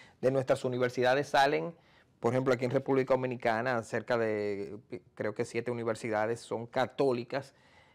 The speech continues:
y colaboran en la cantidad de profesionales en las diversas áreas de ciencia.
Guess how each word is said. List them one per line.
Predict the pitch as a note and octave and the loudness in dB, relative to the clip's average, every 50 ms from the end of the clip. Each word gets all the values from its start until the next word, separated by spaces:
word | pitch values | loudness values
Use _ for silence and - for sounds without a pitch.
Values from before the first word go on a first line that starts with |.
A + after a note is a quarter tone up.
| _ _ _ | _ _ _
y | - B2+ B2 A2+ | -4 -4 -4 -4
colaboran | - - C3+ B2+ A#2+ A#2+ A#2 A2+ G#2+ A#2 A#2+ B2+ B2+ C3+ C#3+ C#3+ D3 D3 D#3 - | 4 6 8 8 10 8 6 6 4 4 4 6 6 6 6 4 4 2 -4 -6
en | - A#2 A#2+ A#2 A2+ A2 A2 | -6 -4 -4 -4 -2 -2 0
la | A2+ A2 - | 0 0 2
cantidad | - A#2 A2+ A2 A2+ G#2+ G#2+ A2 | 0 -2 -2 -2 0 2 2 2
de | A#2+ A#2+ | 2 2
profesionales | B2 - B2+ - - B2 - - A#2+ A2+ A2 B2 C#3+ C3+ - | 0 -2 -6 -2 -2 -4 -2 -2 -2 -2 0 -2 -2 0 0
en | C#3 | -2
las | C3 B2+ - - | -4 -4 -6 -6
diversas | B2+ A#2+ A2 A2+ B2 B2+ - C3 - - - _ _ _ _ _ _ - | -4 -2 0 -2 -2 0 -4 -6 -6 -6 -16 _ _ _ _ _ _ -2
áreas | A#2 A#2 A#2 - C3+ C3+ | 0 0 0 0 0 -2
de | C#3+ C#3+ | -2 -4
ciencia. | - - C3 A#2 G#2+ A#2 - - C#3 - | -2 -4 -4 -4 -4 -4 -6 -6 -8 -8